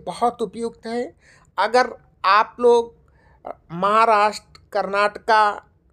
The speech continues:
तेलंगाना, आंध्रा, तमिलनाडु, मध्य प्रदेश, राजस्थान, उत्तर प्रदेश या कहीं अन्य राज्य से हैं तो आप लोग भौतिक भाई के डेयरी फार्म पे विजिट कर सकते हैं। यहाँ पे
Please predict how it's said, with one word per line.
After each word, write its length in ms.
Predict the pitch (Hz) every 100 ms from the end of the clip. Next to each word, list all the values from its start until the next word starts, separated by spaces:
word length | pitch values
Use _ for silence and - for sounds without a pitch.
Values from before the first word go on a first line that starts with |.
| _
तेलंगाना, 640 | 208 196 208 202 190 208 208 208 - _ 185
आंध्रा, 500 | 196 202 202 202 202 - _ -
तमिलनाडु, 880 | 185 196 208 196 196 202 208 208 196 _ _ 160 156
मध्य 280 | 170 202 196
प्रदेश, 560 | 190 185 202 196 165
राजस्थान, 840 | 190 180 190 202 - 185 196 196 196 _ -
उत्तर 320 | 170 214 196
प्रदेश 600 | 202 180 202 202 202 - _ _ _ _
या 140 | 240 262
कहीं 400 | 254 233 240 277
अन्य 420 | - 233 254 240
राज्य 280 | 226 220 -
से 220 | - 240
हैं 320 | 220 240 262 294 _ _ -
तो 220 | 277 - _ -
आप 380 | 208 233 262 -
लोग 300 | 262 254 262 208
भौतिक 440 | 165 196 226 269 208
भाई 220 | 202 208 240
के 180 | 247 240
डेयरी 280 | 220 233 208
फार्म 360 | 233 214 226
पे 180 | 220 226
विजिट 380 | 208 185 180 240
कर 160 | - 226
सकते 360 | - 226 - 226
हैं। 300 | 190 247 285 _ - _ _
यहाँ 360 | 165 233 262 285 277
पे 120 | 262